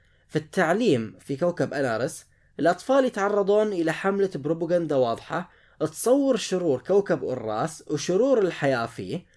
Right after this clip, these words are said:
وكيف إن الصراع الطبقي خلى طبقة الملاك اللي هناك تعيش حياة هنيئة في قبال طبقة العمال والفقراء اللي يعيشون حياة مسحوقة، وإن كل هذه الدوافع هي اللي خلت المهاجرين الأوليين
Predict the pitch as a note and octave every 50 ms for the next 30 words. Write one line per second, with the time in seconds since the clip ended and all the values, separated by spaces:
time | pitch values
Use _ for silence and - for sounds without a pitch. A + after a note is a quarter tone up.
0 | _ _ _ _ _ _ - D3 C#3+ - B3 C4+ C4+ C4 - - F#3 F#3 F#3+ F3+
1 | F3+ - - E3+ E3+ G#3 A3+ A#3 F#3 E3 D#3 - - D3+ C#3 C3 - C#3+ C#3 -
2 | - G#3 G#3 G3+ F#3 F#3+ G3+ G3 F#3+ G3+ - E3+ - D#3+ C#3+ C#3+ C#3 C3 B2+ A#2+
3 | A2+ G#2 G2 A#2 B2+ - _ - - A2+ A#2 A2+ B2 A2+ A#2+ A#2 G#2+ G#2+ B2+ C3+
4 | - C#3+ - - C#3 E3+ G#3+ A#3 G#3+ - - - F3 F3 F3 E3 D3 C3+ C3+ C3+
5 | D#3 F3+ E3+ - - A2+ C#3 F3 - _ _ _ _ _ _ _ _ _ _ _
6 | _ _ _ - - G#3+ C4 D4+ D#4 - A#3 G#3+ F#3+ A3 A3+ B3 B3+ C4 C4 A#3+
7 | - _ - A3+ A3+ A3 G#3+ - A3 - G3+ F3+ E3+ E3 F3+ F#3 F3+ F3 F3+ F#3
8 | F#3+ F#3+ F3+ E3 F3 E3 - - D#3+ - - D3 C3+ C3+ C3+ C3 - - D3 C#3+
9 | C#3+ D3+ D#3 D#3+ E3+ D#3+ - G3 G3+ F#3 F#3 D#3+ D3 C#3 B2 A#2 A2+ G#2+ - -
10 | - G2 - - - - - _ _ _ _ _ - - A#2 D3+ G3 G#3+ A3 G#3+
11 | - - D4 C#4+ C4 B3 B3 A#3 G#3 G#3+ F3 D3+ D#3+ D#3 C#3+ B2 A#2+ A#2+ - -
12 | E3 D#3+ D#3 D3 E3 A3 C4+ C4 A#3+ G#3 F#3+ - - G3 G3 G3 G3 F#3+ - E3
13 | D#3+ D#3+ D3+ C#3+ D3 D3+ D3+ C3 D3+ D#3+ F3+ G3 G3 F3+ D#3 - D3 D#3 D#3 D3+
14 | D3 C#3+ C#3 C3+ C#3 D3 D3+ D3+ D#3 D#3